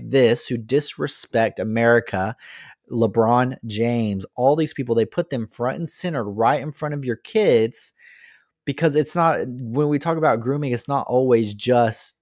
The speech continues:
mutilate your kids grooming. It's not always gay grooming.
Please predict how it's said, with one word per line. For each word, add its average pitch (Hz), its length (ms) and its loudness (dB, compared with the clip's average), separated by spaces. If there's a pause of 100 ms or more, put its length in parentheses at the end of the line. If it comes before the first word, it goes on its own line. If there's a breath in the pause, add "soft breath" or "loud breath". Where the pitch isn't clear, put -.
(120)
mutilate 113 520 2
your 95 140 -4
kids 104 360 0
grooming. 101 520 -4
It's 104 140 -10
not 135 200 0
always 110 600 2 (340 loud breath)
gay 107 280 4
grooming. 104 520 -6